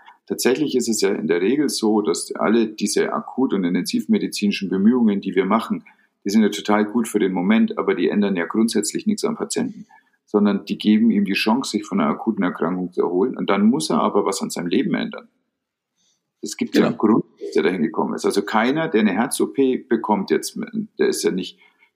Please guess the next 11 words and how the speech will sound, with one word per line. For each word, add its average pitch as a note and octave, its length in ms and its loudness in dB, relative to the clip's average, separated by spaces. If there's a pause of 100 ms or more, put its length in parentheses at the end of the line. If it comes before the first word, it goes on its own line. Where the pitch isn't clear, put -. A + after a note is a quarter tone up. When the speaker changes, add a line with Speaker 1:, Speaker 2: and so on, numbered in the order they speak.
Speaker 1:
äh, - 100 -4 (800)
krankheitsnaiv, A2 1120 0
ja, - 160 2
therapienaiv, A2 840 -2
der G2+ 120 2
hat G#2 60 0
ja G2 100 2
vorher A2+ 300 2
schon A2 240 0
ganz - 160 -4 (140)
lange A2 280 2